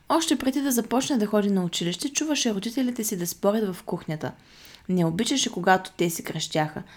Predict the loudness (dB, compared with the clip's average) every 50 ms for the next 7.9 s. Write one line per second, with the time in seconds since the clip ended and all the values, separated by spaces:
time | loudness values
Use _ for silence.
0 | -20 -20 -20 -20 -20 -12 _ 0 4 4 6 6 4 4 4 4 2 2 2 2
1 | 4 4 4 4 4 4 2 2 2 0 0 -2 -2 -2 0 0 0 0 0 0
2 | -4 -4 -4 -2 -4 -4 -4 -6 -8 -14 -20 -20 -20 -20 -20 _ _ 0 0 2
3 | 2 0 0 2 2 2 2 2 0 0 0 -2 -2 -2 -2 0 0 2 2 2
4 | 0 0 -2 -4 -4 -4 -2 0 0 0 -2 -4 -6 -6 -6 -4 -6 -4 -4 -4
5 | -6 -8 -12 -12 -4 0 0 0 0 0 0 0 0 -2 -4 -8 -6 -6 -4 -2
6 | 0 0 -2 -2 -4 -8 -6 -4 -4 -2 0 0 0 0 0 -2 -4 -4 -2 0
7 | 2 2 2 2 0 -2 -2 -2 -2 -2 -4 -4 -6 -2 0 0 -2 -2